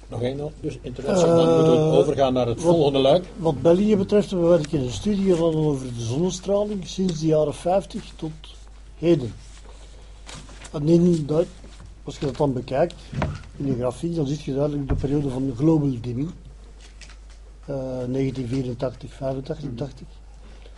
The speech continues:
Speaker 2: Dat de mensen dachten, ja, daar is minder zon, maar dat kwam dan door de vervuiling. Dat is ook correct op aangehaald. Maar nu zien wij dat die lijn sinds negentien vijfentachtig bij ons, hier in Brussel, in stijgende lijn gaat. En blijft in stijgende lijn gaan. Dus u zegt, het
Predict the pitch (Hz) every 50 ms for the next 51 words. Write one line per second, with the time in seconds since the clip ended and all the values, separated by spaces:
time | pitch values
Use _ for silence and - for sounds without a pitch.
0 | - - - - 143 123 - 127 127 143 131 117 120 123 135 127 - - 123 123
1 | 120 113 117 117 110 110 - - 139 127 113 113 110 101 127 165 165 151 123 117
2 | 123 120 - 139 131 127 123 120 117 117 113 127 123 120 127 120 113 120 113 -
3 | - 117 117 117 113 117 139 185 - - - - - - - - - - - -
4 | - - - - - 120 113 110 120 1077 1077 - - - 110 120 117 - - 113
5 | 120 120 139 156 160 170 180 208 202 - - - - - - - - - - -
6 | - - 151 151 147 156 180 202 208 185 165 202 202 196 196 202 196 185 180 165
7 | - 175 170 156 151 160 170 202 240 262 254 240 - - - - - - - -
8 | - - - - - - - - - - - 180 185 185 - - 180 180 180 175
9 | 170 185 160 143 143 175 180 170 160 147 175 190 180 180 180 175 143 123 123 135
10 | 151 190 208 - - - 185 160 135 120 110 110 135 143 - - 208 196 - -
11 | - - 110 - - - 156 143 131 123 117 110 117 123 151 170 175 151 123 110
12 | - - - 123 123 113 135 165 196 214 202 - - - - - 156 120 113 -
13 | - 120 110 104 104 101 98 98 101 101 101 101 - - - - - - - -
14 | - - - - - - 160 151 - - - - 180 185 175 160 185 190 - -
15 | - -